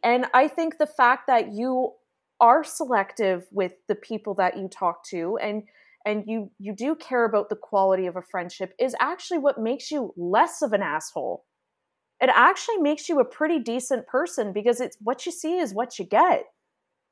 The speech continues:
You're not, you're not like me. Like, th-, I'm the kind of person that,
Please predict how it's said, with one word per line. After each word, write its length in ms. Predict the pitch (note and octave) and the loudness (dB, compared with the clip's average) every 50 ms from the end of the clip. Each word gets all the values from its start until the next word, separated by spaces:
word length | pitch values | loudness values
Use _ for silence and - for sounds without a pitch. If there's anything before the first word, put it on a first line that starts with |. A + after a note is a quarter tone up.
| _ | _
You're 100 | A#3 A#3 | -2 4
not, 320 | A#3+ B3+ C#4 D4+ D4+ - B3 | 8 10 10 10 10 8 4
you're 80 | C4+ | 4
not 240 | C4 D4 D#4 E4 - | 8 8 8 10 10
like 240 | C#4+ C4+ C4 B3+ G#3+ | 8 6 6 4 2
me. 460 | A3 A3 B3+ F#4 G#4 A3+ F3 G#3 D4 | 0 0 2 2 2 2 2 2 2
Like, 260 | D4+ C4 B3+ B3+ B3+ | 6 6 6 6 6
th-, 120 | G3+ G3+ A#3 - | 4 0 6 10
I'm 220 | A#3 B3+ D4+ D#4+ | 10 10 10 10
the 80 | D4+ D4+ | 6 4
kind 220 | - D#4 D4+ D4 | 6 6 8 8
of 100 | C#4+ - | 6 8
person 500 | - D4+ F4+ A4+ A4 - - A3+ A3+ C4 C4 | 10 12 12 12 12 12 12 12 12 12 12
that, 220 | B3+ B3 C4 B3 | 12 12 12 10